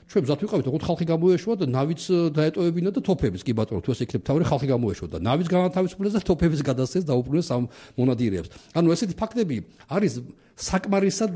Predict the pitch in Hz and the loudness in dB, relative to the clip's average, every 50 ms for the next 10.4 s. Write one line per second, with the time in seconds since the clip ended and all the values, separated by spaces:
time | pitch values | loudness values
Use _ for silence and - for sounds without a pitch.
0 | 185 156 107 - 151 170 196 220 202 175 139 117 127 139 - 220 - - - - | -2 -2 0 4 6 6 6 6 4 2 0 0 -2 -4 -4 -4 -4 -4 -4 -6
1 | 175 - 196 - - 160 147 120 156 160 143 - - 175 151 - 175 156 160 160 | -2 -2 -2 -2 0 -2 0 2 2 0 0 0 -2 -2 -2 -2 -4 -4 -2 -2
2 | - 123 95 87 80 73 69 65 - - - _ _ _ _ _ _ _ _ - | -2 -2 -4 -4 -6 -10 -12 -12 -12 -14 -16 _ _ _ _ _ _ _ _ -6
3 | 110 110 113 123 127 139 131 - 160 147 143 127 - - - - 135 139 143 - | -4 -2 0 0 0 0 0 0 0 0 0 -2 -4 -6 -8 -4 -2 -2 -2 -2
4 | - 135 120 117 110 117 120 135 127 - 107 104 117 127 - - 135 - 147 131 | -4 -4 -2 0 0 0 0 0 -2 -2 0 0 0 0 0 -2 -4 -2 -2 0
5 | 127 131 127 120 147 170 165 131 113 135 120 120 117 120 123 120 120 131 147 156 | 0 0 0 0 -2 -2 -2 -2 -2 -2 -2 0 0 0 0 0 0 2 2 2
6 | 170 165 - - - - _ - 110 - - 110 110 104 95 82 - 101 - - | 2 0 -4 -8 -20 -12 _ -6 -4 0 0 2 2 2 0 -2 -4 -6 -6 -4
7 | 110 98 98 90 92 82 92 78 82 92 95 92 85 - - 85 85 90 - - | -4 -2 -2 -2 -4 -4 -4 -4 -4 -4 -4 -4 -4 -6 -6 -4 -4 -4 -2 -2
8 | 87 80 78 82 78 87 85 - - 98 87 85 85 90 95 104 107 117 151 175 | -4 -4 -4 -4 -4 -6 -6 -4 -4 -4 -4 -2 -4 -4 -2 -2 -2 0 0 0
9 | - 190 196 190 185 196 - - - - _ - 90 80 101 98 117 123 110 101 | 2 4 2 2 2 -2 -10 -20 -20 -20 _ -16 -10 -4 -4 -2 -2 -2 -4 -4
10 | 107 95 123 120 127 151 180 | -4 -2 0 0 2 2 2